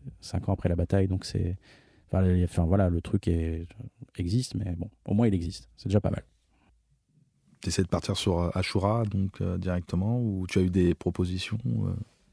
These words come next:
Speaker 1: Euh, pff, ouais, il y a, alors, il y a eu des, il y a eu des trucs qui ont été tentés, euh, notamment avec, euh, une productrice qui est devenue une amie, qui s'appelle Elizabeth Stanley.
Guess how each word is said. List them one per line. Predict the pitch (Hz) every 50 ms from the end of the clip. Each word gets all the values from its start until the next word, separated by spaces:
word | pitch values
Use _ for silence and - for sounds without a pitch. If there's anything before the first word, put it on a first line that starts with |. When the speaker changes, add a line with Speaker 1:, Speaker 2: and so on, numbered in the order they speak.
| _ _ _ -
Speaker 1:
Euh, | 123 120 120 120 120 120 120 123 123 120
pff, | 113 - - - - - -
ouais, | 131 143 160 165
il |
y | 139 120
a, |
alors, | 117 107 101 110
il |
y | 110
a | 123
eu | 135 123
des, | 117 107 107 107 107
il | 107
y | 107 117
a |
eu | 135 143
des | 147 143 117
trucs | - - 143 143
qui | - -
ont | 123 113 104
été | 101 - 107
tentés, | - - 98 98 - - 117 123 131 139 143 143 143
euh, | 123 101 98 98 98 98 95 95 95 95 95 95 92 92 92 104 110 110 110 110 - - - - - 104
notamment | 101 98 - 101 98 101 104 107
avec, | 101 92 95 92 90 - - -
euh, | 92 90 90 92 90 90 92 92
une | 90 87
productrice | - - 92 95 98 - - 107 -
qui | -
est | 95
devenue | 95 92 95 95
une | 95 92
amie, | 92 92 95 101 104 107
qui | -
s'appelle | - 98 - - 95 92
Elizabeth | 92 92 98 92 95 92 - -
Stanley. | - - 92 95 95 95 101 113 127